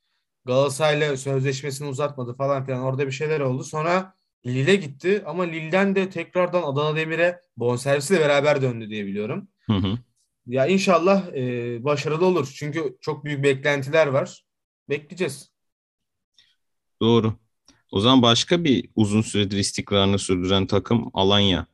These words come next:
Speaker 2: Başlığını da bir açalım artık.
Speaker 1: Ya Alanya zaten hani, e, bir kere Alanya'nın yönetimini çok, yani en içten dileklerimle de nasıl de böyle kutlamak isterim. Çünkü çok doğru bir yönetim var. Kesinlikle hani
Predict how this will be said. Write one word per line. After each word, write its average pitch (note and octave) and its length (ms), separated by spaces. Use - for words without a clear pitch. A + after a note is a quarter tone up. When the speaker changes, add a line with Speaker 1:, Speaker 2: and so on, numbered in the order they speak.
Speaker 2:
Başlığını F2+ 480
da F#2 120
bir A2 80
açalım F2 420
artık. - 420
Speaker 1:
Ya - 300
Alanya A#2+ 800
zaten B2+ 420
hani, B2 240
e, G2+ 640
bir C3+ 80
kere F3 180
Alanya'nın D3 500
yönetimini C3 400
çok, D3 260
yani G2 180
en C#3+ 200
içten C3 520
dileklerimle B2+ 580
de F#2+ 200
nasıl A2+ 220
de G2 120
böyle G2+ 260
kutlamak D3+ 440
isterim. B2+ 480
Çünkü F#3 300
çok F3 320
doğru D3 280
bir D3+ 40
yönetim C3 380
var. G2 220
Kesinlikle D3+ 760
hani B2+ 340